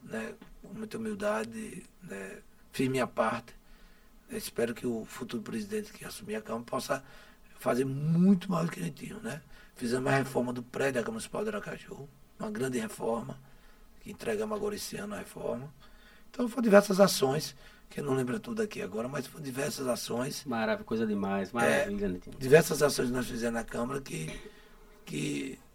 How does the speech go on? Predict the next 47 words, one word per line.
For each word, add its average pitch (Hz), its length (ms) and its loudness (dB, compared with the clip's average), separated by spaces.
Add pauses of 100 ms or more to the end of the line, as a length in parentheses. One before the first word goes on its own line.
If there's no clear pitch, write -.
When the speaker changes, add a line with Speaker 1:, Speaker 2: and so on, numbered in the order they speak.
(400)
Speaker 1:
é, 208 800 -4 (280)
sem - 180 -4
sombra 143 280 6
de 117 60 0
dúvida, 131 440 2 (760)
nós 123 220 -2
vamos 131 120 0
deixar 135 240 2
uma 151 60 -2
história 113 500 -2 (380)
dentro 214 160 -4
da 196 80 -6
casa, - 320 -10 (120)
né? 208 200 -8 (100)
Deixar 202 220 -10
uma 233 100 -6
história. - 320 -8
Depois 226 260 -2
de 220 80 -12
trinta 156 300 -2
e 131 60 -2
cinco - 320 -4
anos, 131 120 -4
fizemos 135 200 -4
um 135 80 -6
concurso - 320 -10
público, 117 520 -6 (600)
né? 226 240 -8 (120)
Que - 100 -6
é - 40 -6
uma 240 80 -6
coisa, 233 440 -4 (1700)
é, - 260 -8
que - 140 -10
era 131 100 0
difícil 135 520 0
a - 40 -2
pessoa 120 220 -2
imaginar 123 500 2
e 135 60 -2
fazer 123 220 -4
um 123 40 -2
concurso 120 320 -8
público 117 140 -8
que - 60 -4
nós - 100 -6
fizemos. 196 540 -8